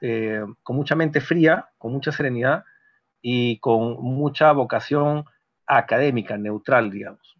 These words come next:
¿no? Las conclusiones después las llevamos y armamos nuestra posición política o ideológica, pero cuando tú abordas un tema, abordas frío, ¿no? Este, no, no, no hay que estarse precipitando, ¿no?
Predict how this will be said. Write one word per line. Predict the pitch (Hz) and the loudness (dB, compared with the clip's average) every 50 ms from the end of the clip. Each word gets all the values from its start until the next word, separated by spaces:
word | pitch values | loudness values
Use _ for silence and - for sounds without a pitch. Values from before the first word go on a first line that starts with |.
| _ | _
¿no? | - 170 196 _ _ _ _ - - _ _ | -16 -16 -16 _ _ _ _ -20 -20 _ _
Las | - 131 - | -6 -6 -4
conclusiones | - 123 113 113 - 120 - - 175 180 196 196 196 - | -4 -6 -8 -8 -12 -8 -2 0 2 2 2 0 -4 -8
después | _ 131 117 - - 143 143 | _ -12 -12 -8 -6 -4 -2
las | 147 135 | -2 0
llevamos | 135 135 139 139 147 156 156 147 - _ _ _ | 4 6 6 6 4 2 -2 -6 -8 _ _ _
y | - 127 | -4 -2
armamos | 120 113 113 117 135 143 143 135 | -2 -2 0 0 -2 -2 -2 -2
nuestra | 135 131 120 - 123 107 - | -4 -6 -6 -6 -6 -6 -2
posición | - 139 - - 107 - 131 110 - | -4 -4 -4 -4 -10 -8 -10 -8 -8
política | - 113 113 117 117 120 110 120 113 - _ _ _ | -8 -8 -8 -8 -10 -8 -6 -6 -6 -6 _ _ _
o | 127 120 | 0 0
ideológica, | 117 107 110 123 170 175 - - 127 127 - - - - - - - _ _ _ | 2 2 2 4 4 2 2 0 -8 -10 -10 -10 -10 -18 -20 -20 -20 _ _ _
pero | _ 127 123 120 117 - | _ 2 4 4 2 2
cuando | - 120 120 110 107 - | 2 2 2 2 0 0
tú | - 170 160 | 2 6 6
abordas | 143 131 127 151 180 196 190 175 139 127 127 117 - - | 6 6 6 6 6 6 6 6 4 4 2 2 0 -4
un | 147 135 | -8 -4
tema, | 131 147 143 165 196 196 - | -4 -2 -2 -2 -2 -4 -6
abordas | _ 135 110 113 123 127 131 123 113 - | _ -4 -2 -2 0 0 -2 -4 -4 -4
frío, | - 139 139 107 90 - _ _ _ _ _ _ _ _ _ _ _ _ | -4 -4 -4 -4 -6 -10 _ _ _ _ _ _ _ _ _ _ _ _
¿no? | _ 113 131 151 - - | _ -12 -12 -10 -12 -12
Este, | 131 123 - - _ _ - 117 113 113 107 104 - - 123 123 | -16 -16 -18 -18 _ _ -16 -14 -14 -12 -12 -14 -14 -14 -14 -12
no, | 120 117 - | -10 -10 -8
no, | 131 120 117 120 123 | -8 -8 -8 -8 -6
no | 123 120 | -4 -4
hay | 117 123 | -4 -6
que | - | -10
estarse | - - 127 117 135 | -4 -4 0 0 0
precipitando, | 127 - 113 - 110 113 - - 127 104 98 101 | -2 -2 -6 -8 -8 -12 0 2 2 2 2 0
¿no? | 117 139 - | -2 -4 -6